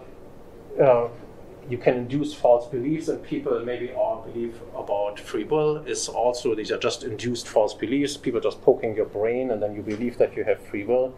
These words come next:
But why would we think that pathological cases are sort of the paradigm for our normal free will?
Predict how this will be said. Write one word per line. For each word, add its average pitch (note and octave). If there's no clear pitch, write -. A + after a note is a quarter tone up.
But -
why C#3
would A3
we C#3+
think F3
that -
pathological C3
cases G#2+
are A#2
sort A#2+
of A#2
the -
paradigm A#2
for G#2
our G2+
normal G2
free G#2
will? -